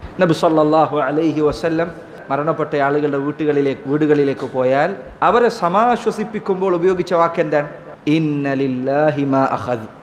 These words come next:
വലഹു മാ അഅതാ വകുല്ലു ഷൈഇൻ ഇൻദല്ലാഹി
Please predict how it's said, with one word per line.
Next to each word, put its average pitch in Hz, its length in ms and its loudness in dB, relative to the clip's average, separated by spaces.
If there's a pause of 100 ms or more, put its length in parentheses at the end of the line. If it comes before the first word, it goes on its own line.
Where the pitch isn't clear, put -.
(260)
വലഹു 165 460 4 (240)
മാ 143 120 0 (280)
അഅതാ 139 480 2 (480)
വകുല്ലു 202 440 -4 (120)
ഷൈഇൻ 175 400 -2 (180)
ഇൻദല്ലാഹി 151 640 2